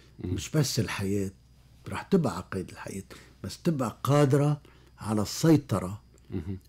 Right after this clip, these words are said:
Speaker 2: السياسية والإدارية على قطاع غزة، وإنه تتحكم شوي بمفاصل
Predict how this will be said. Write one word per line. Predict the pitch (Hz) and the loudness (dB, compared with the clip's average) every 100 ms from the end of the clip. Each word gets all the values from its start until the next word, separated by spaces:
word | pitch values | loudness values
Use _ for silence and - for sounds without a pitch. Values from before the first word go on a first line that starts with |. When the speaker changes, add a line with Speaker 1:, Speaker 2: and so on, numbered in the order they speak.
| - - | -14 -6
Speaker 2:
السياسية | 110 - 139 120 - - 139 | -6 2 4 4 2 0 2
والإدارية | 110 110 120 113 104 101 104 110 123 - - - - - | 4 2 2 0 2 2 0 0 -2 -8 -20 -20 -20 -14
على | - 110 | -2 0
قطاع | 101 - - 104 | 0 -6 -2 0
غزة، | 87 95 87 92 110 127 - - - - - - | 0 -2 -4 -4 -6 -6 -16 -20 -20 -20 -20 -6
وإنه | 110 147 175 190 175 - - 151 156 143 123 - _ - - - | 2 6 8 6 2 -6 -2 6 8 8 4 -2 _ -20 -14 -6
تتحكم | 113 - - 190 - - 117 107 | -4 2 4 4 2 2 4 4
شوي | - - 120 127 | 0 -2 2 4
بمفاصل | 117 110 98 98 - 123 - 101 87 | 4 0 -2 -4 0 0 0 -4 -6